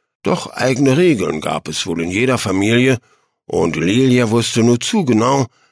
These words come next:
dass man daran kaum rütteln konnte, erst recht nicht, wenn die Frauen der Familie dagegen waren.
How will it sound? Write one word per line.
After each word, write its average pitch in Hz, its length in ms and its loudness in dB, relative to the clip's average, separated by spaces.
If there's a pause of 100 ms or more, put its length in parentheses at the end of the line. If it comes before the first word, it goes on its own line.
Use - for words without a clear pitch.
(160)
dass 151 260 -2
man 123 220 2
daran 120 420 0
kaum 110 280 0
rütteln 95 320 -2
konnte, 95 460 -2 (280)
erst - 400 -2
recht - 300 -4
nicht, - 260 -6
wenn 104 140 0
die 110 80 -2
Frauen 107 480 0
der - 100 -8
Familie 69 520 -8
dagegen - 440 -10
waren. - 320 -8